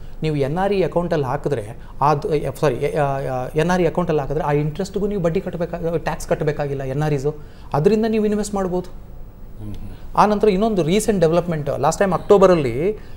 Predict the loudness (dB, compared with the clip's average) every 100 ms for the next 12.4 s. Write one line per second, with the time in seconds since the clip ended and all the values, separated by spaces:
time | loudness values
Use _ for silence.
0 | -4 0 4 8 8 6 0 -2 -2 -2
1 | 0 0 -2 0 2 4 2 0 -2 -4
2 | 0 2 0 -2 -2 -2 -4 -8 -14 -14
3 | -14 -14 -18 -18 -16 0 4 6 6 2
4 | 2 0 0 2 2 2 2 2 0 0
5 | 0 2 2 0 -2 -2 -2 -2 -2 -2
6 | -2 -4 -6 -6 -4 2 2 2 -4 -2
7 | -2 -4 -2 -2 -2 -4 -4 -2 0 0
8 | 0 0 0 -2 -6 -10 -10 -12 -8 0
9 | 2 2 0 0 0 0 -4 -2 2 2
10 | 2 -2 -2 -2 -2 -6 -8 -14 -18 -18
11 | -20 -16 -2 0 2 2 2 0 0 -2
12 | 0 2 2 2